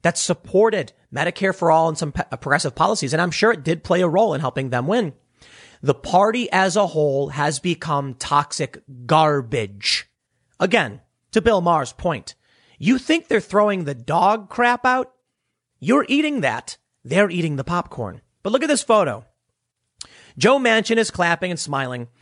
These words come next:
and she's offering up a glare in his direction. I do not believe she's actually looking at him because it's the back of his head.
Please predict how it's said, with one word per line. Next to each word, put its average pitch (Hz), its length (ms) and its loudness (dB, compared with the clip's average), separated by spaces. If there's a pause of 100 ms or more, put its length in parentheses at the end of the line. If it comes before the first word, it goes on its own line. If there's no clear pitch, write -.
(260)
and 175 180 2
she's 220 380 0
offering 185 400 2
up 175 140 -2
a 156 60 0
glare 160 440 2
in 143 120 -2
his 170 200 -2
direction. 135 640 -2
I 160 80 -2
do 196 140 -2
not 359 180 0
believe 175 300 2
she's 147 160 -2
actually 143 340 0
looking 175 260 0
at 156 60 -2
him 147 120 -2
because 143 260 -4
it's 120 80 -14
the 131 100 -6
back 120 240 -2
of 113 80 -6
his 135 140 -4
head. 170 340 -4